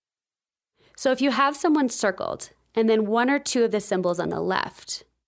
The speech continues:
that's something to look at. If you have someone not circled, but they have all the right side symbols,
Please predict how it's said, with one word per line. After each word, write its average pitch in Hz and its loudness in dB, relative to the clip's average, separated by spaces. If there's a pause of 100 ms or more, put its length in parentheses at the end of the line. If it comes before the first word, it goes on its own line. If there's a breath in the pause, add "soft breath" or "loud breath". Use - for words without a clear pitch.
(680)
that's 262 -4
something 370 2
to 220 0
look 196 -4
at. - -12 (1500)
If - -4
you 269 2
have 262 0
someone 247 2
not 208 2
circled, 180 -2
but 208 -4
they 202 2
have 202 0
all 202 2
the 190 0
right 214 0
side 180 -4
symbols, 170 -2